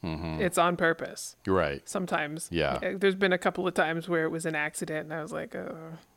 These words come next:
Speaker 1: Yeah,
Speaker 2: <laughs>
Speaker 1: exactly. I've definitely had times where I'm just like, "Oh, I'm not super proud of this, <laughs>
Speaker 2: Oh,
Speaker 1: this
Speaker 2: no.
Speaker 1: relationship. This is kind of embarrassing."
Speaker 2: Oops.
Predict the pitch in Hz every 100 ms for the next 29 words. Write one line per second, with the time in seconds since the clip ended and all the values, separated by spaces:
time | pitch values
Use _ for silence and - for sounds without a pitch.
0 | - 175 269 - - 339 - - 82 82
1 | 87 87 - 78 71 - - - _ -
2 | _ - 101 127 127 123 - 110 104 98
3 | 92 90 - 85 82 82 80 78 78 73
4 | - 73 71 69 76 82 82 80 78 76
5 | 71 76 - - - - - - - -
6 | - - - _ - 85 87 80 76 -
7 | - - - - 69 67 67 - - -
8 | 523 - - 285 294 294 233 - 381 196
9 | 185 160 135 - - 151 - 131 120 -
10 | - - _ - - - 120 98 98 107
11 | 90 82 85 95 87 90 - 90 90 -
12 | - 180 240 170 151 - - - -